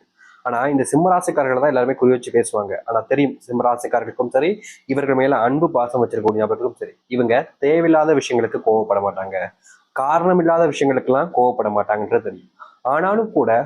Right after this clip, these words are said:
பல நபர்கள் இவர்களை இழிவாக பேசுவதுன்றது இன்னி நாள் வரைக்கும் நடந்துகிட்டே இருக்குங்க. சிம்மராசினுடைய மனசுல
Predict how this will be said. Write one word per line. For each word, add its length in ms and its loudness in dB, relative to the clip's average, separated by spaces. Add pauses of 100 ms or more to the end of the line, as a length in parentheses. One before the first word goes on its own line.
(180)
பல 180 -4
நபர்கள் 440 2
இவர்களை 340 0 (140)
இழிவாக 460 4
பேசுவதுன்றது 800 0 (180)
இன்னி 220 -2
நாள் 180 -2
வரைக்கும் 280 -8
நடந்துகிட்டே 340 -6
இருக்குங்க. 340 -18 (440)
சிம்மராசினுடைய 680 2
மனசுல 380 0